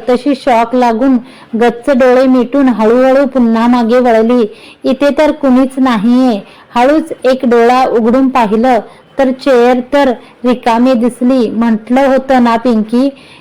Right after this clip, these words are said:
you go mad, कुणी नाहीये इथे. ते कशाला येतील इथे? तुला कितीही आठवण आली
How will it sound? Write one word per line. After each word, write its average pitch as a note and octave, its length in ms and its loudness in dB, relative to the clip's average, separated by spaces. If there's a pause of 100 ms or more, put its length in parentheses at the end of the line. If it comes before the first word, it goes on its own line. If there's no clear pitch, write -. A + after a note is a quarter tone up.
(260)
you C4 220 2
go B3 200 0
mad, B3 560 2
कुणी C4 380 0
नाहीये B3+ 600 2
इथे. B3+ 340 0 (340)
ते D4 80 0
कशाला C4 560 0
येतील B3 420 2
इथे? C4 380 0 (380)
तुला C#4+ 220 2
कितीही C4+ 600 0
आठवण B3+ 640 0
आली A#3 340 -2